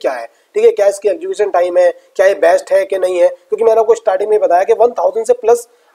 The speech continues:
programming languages market में चल रही हैं, ठीक है। और अगर हम बात करें अभी टू, अगर हम बात करें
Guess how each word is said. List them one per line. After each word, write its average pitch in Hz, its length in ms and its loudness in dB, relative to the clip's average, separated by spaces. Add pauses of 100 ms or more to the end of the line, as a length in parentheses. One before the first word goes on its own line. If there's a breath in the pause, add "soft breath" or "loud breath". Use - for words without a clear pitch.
(320 soft breath)
programming 208 380 2
languages 202 400 0
market 185 340 -2
में 196 100 -4
चल 160 180 0
रही 131 140 -12
हैं, 117 100 -12
ठीक 190 160 -6
है। 220 120 0 (240 soft breath)
और 214 120 4
अगर 208 160 2
हम 214 120 0
बात 190 240 0
करें 226 160 4
अभी 220 160 0
टू, 220 240 -4
अगर 214 360 0
हम 202 120 -4
बात 185 200 -2
करें 220 200 0